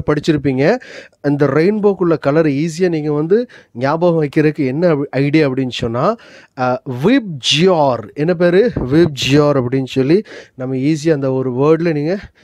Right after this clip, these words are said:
அஹ், அஹ், ஞாபகம் வைத்துக் கொள்ளலாம், சரியா? அப்போ விப்ஜியார்னா என்ன அர்த்தம்? ஃபர்ஸ்ட் கலரு வயலட்டு, ரெண்டாவது கலரு இண்டிகோ, மூணாவது கலரு ப்ளூ, நாலாவது கலரு கிரீன், அஞ்சாவது கலரு எல்லோ, ஆறாவது கலரு ஆரஞ்சு, ஏழாவது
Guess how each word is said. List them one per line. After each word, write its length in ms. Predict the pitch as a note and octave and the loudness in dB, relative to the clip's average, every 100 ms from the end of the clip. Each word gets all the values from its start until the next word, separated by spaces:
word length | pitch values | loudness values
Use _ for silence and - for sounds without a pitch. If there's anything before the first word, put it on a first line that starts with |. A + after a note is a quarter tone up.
| _ _ - C3+ | _ _ -8 -2
அஹ், 260 | C#3+ C#3 C3+ | 0 0 -2
அஹ், 300 | C3 C3 C3 | -6 -2 -2
ஞாபகம் 480 | C3 D3+ E3+ E3+ D#3+ | 0 0 0 0 2
வைத்துக் 360 | B2 B2 - B2 | 0 -2 -4 -2
கொள்ளலாம், 360 | A#2 A2 A2+ | -2 -2 -6
சரியா? 400 | G#2 C#3 G3+ D#3 - - - | -2 2 2 2 -4 -16 -8
அப்போ 360 | C#3+ G3+ A#3 - | -2 2 0 0
விப்ஜியார்னா 600 | C3+ F3+ D#3+ G3 G3 F#3+ | 0 0 0 2 2 2
என்ன 160 | F3+ F3+ | 2 2
அர்த்தம்? 420 | F3 E3 F3 F3+ - _ _ | 2 2 2 2 -4 _ _
ஃபர்ஸ்ட் 320 | - F#3+ - | -4 -2 -2
கலரு 480 | E3+ E3 D#3+ D#3+ E3+ - - _ | 0 2 2 2 -4 -10 -20 _
வயலட்டு, 680 | B2 C3+ D#3 D#3+ C#3+ C3 B2+ | -2 2 2 2 2 0 0
ரெண்டாவது 260 | D#3 F#3 E3 | 2 2 2
கலரு 360 | E3 D#3+ E3+ E3 - | 2 4 4 2 0
இண்டிகோ, 500 | D#3 D#3+ D3+ B2+ A#2 | 0 2 2 2 0
மூணாவது 240 | D3 F3+ F3 | 2 2 4
கலரு 480 | E3 D#3+ D#3 E3 D3+ B2 | 4 4 4 2 -2 -4
ப்ளூ, 320 | B2 E3 A#2+ A2+ | 2 4 2 0
நாலாவது 460 | C#3 F3+ F3+ D#3+ | 0 2 0 2
கலரு 340 | D3+ D3 D#3 D3 | 2 2 0 -4
கிரீன், 380 | - D3 E3 A2+ - - - - | -2 2 2 0 -6 -14 -14 -10
அஞ்சாவது 340 | C3+ E3 G3 F#3 E3 | -4 0 2 2 4
கலரு 380 | D3+ D3 D3 | 4 2 0
எல்லோ, 480 | C3+ C#3 D#3 C3+ G#2 - | 0 2 4 2 -2 -4
ஆறாவது 440 | C3+ D#3+ D#3 C#3+ C#3+ | 0 2 2 2 2
கலரு 380 | C#3 C3+ C#3+ C#3+ | 2 4 2 2
ஆரஞ்சு, 680 | B2 C3 B2+ A#2 - - - | 0 0 0 -6 -8 -8 -4
ஏழாவது 400 | C3 C3+ C#3 C3+ | -2 0 2 0